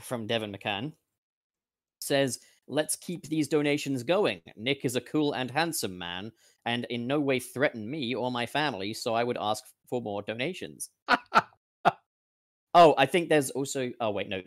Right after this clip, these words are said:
that, I wrote that. Never mind. <laughs> Okay, yep.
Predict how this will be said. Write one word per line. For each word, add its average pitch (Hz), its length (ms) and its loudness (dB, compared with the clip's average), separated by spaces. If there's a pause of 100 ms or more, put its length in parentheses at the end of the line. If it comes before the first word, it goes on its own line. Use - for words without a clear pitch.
that, 110 200 2
I 101 120 2
wrote 85 280 -10
that. 87 180 -10
Never 98 140 -12
mind. 92 320 -8 (180)
<laughs> - 200 -14
Okay, 95 240 0 (100)
yep. 92 160 -6